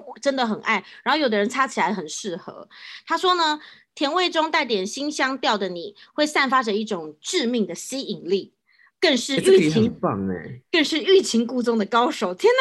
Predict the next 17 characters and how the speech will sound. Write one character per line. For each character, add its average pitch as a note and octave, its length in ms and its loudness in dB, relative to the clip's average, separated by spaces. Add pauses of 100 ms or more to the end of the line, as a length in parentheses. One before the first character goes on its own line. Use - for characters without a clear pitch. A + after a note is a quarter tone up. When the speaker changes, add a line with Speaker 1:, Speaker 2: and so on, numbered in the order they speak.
(140)
Speaker 1:
哪， G4+ 80 4
听 A#4 160 4
起 A#4 80 0
来 D#4 80 4
好 C#4 80 6
像 F#4+ 280 2
好 B3+ 100 -2
适 - 220 -4
合 D#4+ 80 0
画 F#4 140 2
大 F#4 220 -2
红 B3+ 200 -6
唇 A#3+ 220 -8
口 F#3+ 180 -8
红 D#3+ 280 -12
哦。 D#3+ 80 -20 (180)
Speaker 2:
<laughs> F#3+ 560 0